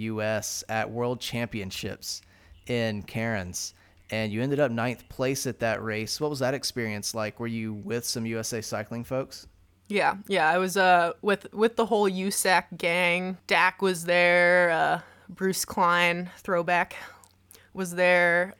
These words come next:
Speaker 2: and I, I think that was, like, my first really, really big international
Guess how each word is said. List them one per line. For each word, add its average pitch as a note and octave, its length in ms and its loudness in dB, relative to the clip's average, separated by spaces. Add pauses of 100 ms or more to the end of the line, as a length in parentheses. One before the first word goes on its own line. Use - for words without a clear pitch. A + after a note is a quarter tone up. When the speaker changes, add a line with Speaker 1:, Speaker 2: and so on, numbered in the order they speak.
Speaker 2:
and F#3 200 0
I, F#3+ 220 2
I G3+ 80 2
think A#3 280 0
that F#3 220 6
was, F3 200 -4
like, - 420 -6 (140)
my F#3 160 -2
first - 560 -8 (420)
really, G3 460 0
really F3+ 340 -4
big E3+ 640 -8 (520)
international E3 1040 -4